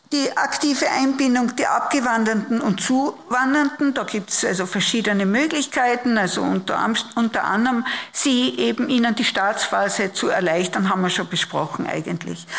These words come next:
Und dann eben auch Betrie-, so Plattformen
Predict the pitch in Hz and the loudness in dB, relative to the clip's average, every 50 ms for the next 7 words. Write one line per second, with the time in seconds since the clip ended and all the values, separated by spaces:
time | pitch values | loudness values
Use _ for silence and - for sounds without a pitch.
0 | - - - - - 277 285 294 285 285 262 254 269 277 269 - - - - 254 | -4 -4 -4 -2 0 0 0 0 0 0 0 0 0 -2 -4 -6 -8 -6 -4 -4
1 | 269 269 269 262 254 247 247 - - - - - 240 247 262 240 - - - - | -2 0 0 0 0 -2 -4 -8 -14 -12 -4 -2 0 0 0 0 0 -2 -4 -4
2 | - - - - - _ - 262 - - - 294 294 - - - - - - 262 | -8 -16 -20 -20 -12 _ -8 -6 -4 -2 -2 -2 -2 -4 -4 -4 -2 0 0 0
3 | 254 - 247 196 254 285 - - - - 294 294 311 330 330 311 311 311 | 0 0 0 0 0 0 0 0 0 2 2 2 2 2 2 2 2 0